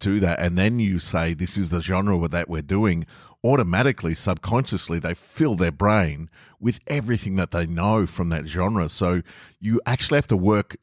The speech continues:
a lot less than you think you have to, to push that genre over the line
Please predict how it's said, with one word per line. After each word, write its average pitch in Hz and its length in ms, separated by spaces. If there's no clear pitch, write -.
a 92 60
lot 90 240
less 90 480
than 95 220
you 82 100
think 127 400
you 87 100
have 82 240
to, 73 300
to 107 120
push - 320
that 82 180
genre 87 340
over 85 240
the 71 120
line 78 600